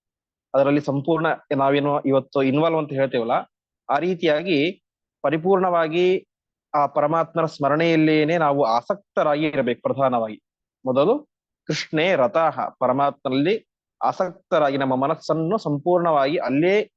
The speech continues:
ನಾವು ಇಟ್ಟಿರಬೇಕು ಅಂತ ಹೇಳ್ತಾ ಇದ್ದಾರೆ. ಅದೇ ರೀತಿಯಾಗಿ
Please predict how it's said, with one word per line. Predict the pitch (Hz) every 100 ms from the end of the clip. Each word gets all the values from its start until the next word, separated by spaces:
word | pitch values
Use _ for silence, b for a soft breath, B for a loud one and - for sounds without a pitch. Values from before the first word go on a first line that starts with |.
| -
ನಾವು | 139 160 135
ಇಟ್ಟಿರಬೇಕು | - 143 127 131 123 113
ಅಂತ | 104
ಹೇಳ್ತಾ | 135 110 110
ಇದ್ದಾರೆ. | 104 107 - _ _ _ _ _ _ _ _ _ _ _ -
ಅದೇ | 139 156
ರೀತಿಯಾಗಿ | 156 147 151 143 151